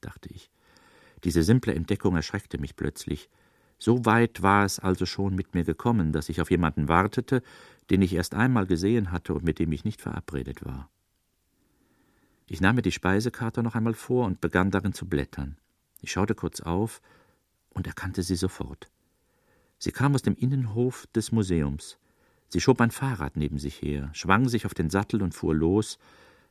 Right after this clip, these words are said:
Sie musste mich sehen. In wenigen Sekunden würde sie kaum hundert Meter von mir entfernt auftauchen. Mir wurde erneut heiß.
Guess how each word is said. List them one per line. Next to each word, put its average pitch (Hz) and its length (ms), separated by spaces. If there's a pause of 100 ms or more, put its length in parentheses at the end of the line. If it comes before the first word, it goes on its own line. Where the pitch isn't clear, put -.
(160)
Sie - 140
musste - 260
mich 87 180
sehen. 120 420 (280)
In 87 300
wenigen 117 340
Sekunden 104 520
würde 95 160
sie 87 140
kaum 117 340
hundert 120 380
Meter 104 340
von 110 180
mir 107 100
entfernt 101 520
auftauchen. 85 640 (1400)
Mir 80 140
wurde 85 220
erneut 85 400
heiß. 85 400